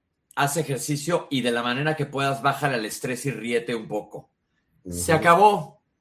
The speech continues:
Speaker 1: Obviamente, hace tus chequeos de lo que sea necesario, porque igual puedes hacer todo esto y te puede dar un cáncer, ¿no?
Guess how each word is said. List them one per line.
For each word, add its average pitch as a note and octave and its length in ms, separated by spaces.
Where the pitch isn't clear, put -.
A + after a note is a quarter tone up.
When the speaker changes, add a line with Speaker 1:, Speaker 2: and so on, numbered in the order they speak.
Speaker 1:
Obviamente, D#3 460
hace D#3 220
tus D3+ 180
chequeos E3 680
de G#2 240
lo G#2 160
que G2 120
sea A#2+ 160
necesario, D3 500
porque A#2+ 220
igual B2 340
puedes C3 240
hacer D3 280
todo C#3 180
esto C3 160
y - 40
te - 80
puede B2 180
dar A#2+ 120
un A2+ 120
cáncer, C3 420
¿no? C#3 280